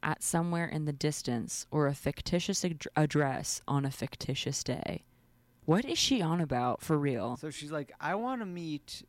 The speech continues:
Speaker 1: This one's
Speaker 2: in"
Speaker 1: called Blood Peace.
Speaker 2: Okay.
Speaker 1: Use your blood to paint. Keep painting until you faint. Keep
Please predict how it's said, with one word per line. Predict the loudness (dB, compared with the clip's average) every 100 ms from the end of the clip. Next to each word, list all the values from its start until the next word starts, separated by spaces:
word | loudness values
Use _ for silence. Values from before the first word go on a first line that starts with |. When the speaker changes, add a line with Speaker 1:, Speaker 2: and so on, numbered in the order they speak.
| -20 -14 0
Speaker 1:
This | 2 4
one's | 4
Speaker 2:
in" | 6
Speaker 1:
called | 4 4
Blood | 2 2 2
Peace. | -2 0 -2 -4 -8 -20
Speaker 2:
Okay. | -18 -8
Speaker 1:
Use | 2 4 4
your | 2 2
blood | 2 4 2 0
to | -2
paint. | 0 0 0 -2 -6 -8
Keep | 0 0 2
painting | 0 0 2 2 0
until | 0 0
you | 0 0
faint. | -2 -2 0 -2 -6 -12 -2
Keep | -2